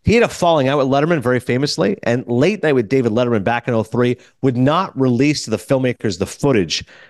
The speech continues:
of when Harvey Pekar got pissed at Dave and they got into a fight. So in the movie,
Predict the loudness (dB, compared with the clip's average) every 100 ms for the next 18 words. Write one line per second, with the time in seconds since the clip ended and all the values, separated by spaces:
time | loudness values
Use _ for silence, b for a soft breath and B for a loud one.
0 | B -2 0 0 0 0 0 -2 -2 -2
1 | -2 -4 -2 -2 -2 -6 -2 0 2 0
2 | -2 -4 -4 -8 -4 -2 -2 -6 b b
3 | b b -4 0 2 2 2 4 4 4
4 | 2 0